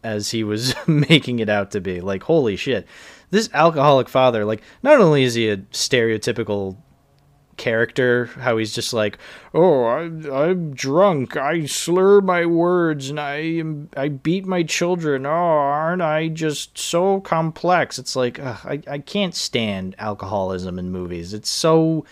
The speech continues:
annoying and irritating. I can't stand it. But even just that, like, besides the writing,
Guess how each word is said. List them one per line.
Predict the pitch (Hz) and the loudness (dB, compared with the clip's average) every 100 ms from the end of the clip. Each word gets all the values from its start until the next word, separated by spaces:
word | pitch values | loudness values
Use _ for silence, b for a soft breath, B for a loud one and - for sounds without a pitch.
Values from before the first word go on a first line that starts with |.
| b b b _ | b b b _
annoying | 120 107 117 117 113 113 110 | -6 -2 -2 0 0 -2 -4
and | 98 - | -8 -8
irritating. | 107 107 - 107 104 104 101 - b b b - | -4 -4 -2 -2 0 -2 -4 -8 b b b -10
I | 123 | -10
can't | - 165 156 | -4 -4 -4
stand | - - 98 76 | -6 -6 -8 -10
it. | - - - b b b b b _ _ | -16 -20 -20 b b b b b _ _
But | 160 220 | 0 4
even | 294 269 | 4 4
just | 180 143 120 | 4 2 2
that, | 131 147 120 117 - | 2 2 2 -2 -8
like, | 175 185 190 - - _ | 2 4 2 -6 -20 _
besides | 208 - 277 233 156 | 4 6 4 4 2
the | 123 | 4
writing, | 151 180 135 113 | 6 6 4 2